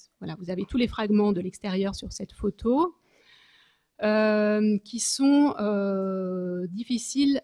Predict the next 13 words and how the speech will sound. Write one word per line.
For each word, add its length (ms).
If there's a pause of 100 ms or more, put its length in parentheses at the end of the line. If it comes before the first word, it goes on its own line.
(140)
euh, 320
à, 560
euh, 340
replacer. 760
Alors 320
je 80
vous 80
propose 420
de 80
les 480
voir, 560
euh, 380
groupe 300